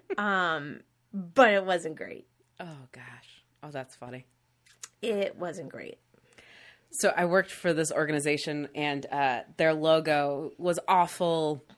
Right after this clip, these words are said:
Speaker 1: just, like, super outdated. But the prior executive director before I joined was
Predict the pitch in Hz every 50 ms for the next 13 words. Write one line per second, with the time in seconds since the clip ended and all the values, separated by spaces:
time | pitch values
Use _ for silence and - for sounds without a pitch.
0 | _ _ _ _ - 202 170 151 - - - 165 156 143 139 - - - - 208
1 | 196 165 160 165 160 160 - 156 151 147 151 147 143 139 - - - - - -
2 | - _ - 175 - - 123 - - - 180 175 185 185 180 170 156 170 156 -
3 | 170 151 - 156 147 147 - 143 127 143 - - 147 147 147 143 143 143 147 143
4 | 135 131 127 127 - - - 160 156 165 160 151 143 143 143 -